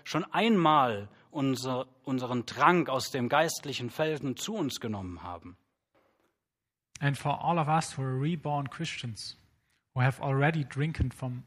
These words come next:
Speaker 2: that living water.
Speaker 1: Lass uns doch immer wieder davon nehmen. Lass uns doch immer wieder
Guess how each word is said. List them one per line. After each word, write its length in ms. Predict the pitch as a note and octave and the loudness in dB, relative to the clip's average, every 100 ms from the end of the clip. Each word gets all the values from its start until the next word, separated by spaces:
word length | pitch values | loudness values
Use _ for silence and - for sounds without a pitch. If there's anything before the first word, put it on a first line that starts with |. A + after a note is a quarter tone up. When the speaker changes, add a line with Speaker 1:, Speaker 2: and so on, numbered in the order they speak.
| _ | _
Speaker 2:
that 180 | C3+ C3+ | -4 0
living 360 | C#3 C3+ C3 B2+ | 0 0 -2 -2
water. 360 | C3 - B2+ - _ _ _ _ _ - | -4 -6 -10 -14 _ _ _ _ _ -6
Speaker 1:
Lass 180 | D3+ F#3 | -2 -2
uns 140 | - | 0
doch 140 | E3 | -2
immer 300 | F3 D#3+ C#3 | 0 0 0
wieder 340 | B2+ D3+ A#2+ G2+ | -4 -4 -2 -2
davon 380 | F#2+ - G2+ G2 | -6 -6 -4 -2
nehmen. 420 | A2+ A2 F2+ F2 _ _ _ - | -2 -2 -6 -14 _ _ _ -6
Lass 160 | D3 | 0
uns 180 | G3+ - | 0 0
doch 140 | F#3 | -2
immer 260 | F#3+ F#3+ E3+ | 0 0 0
wieder 360 | F3 E3+ C#3+ | -2 2 2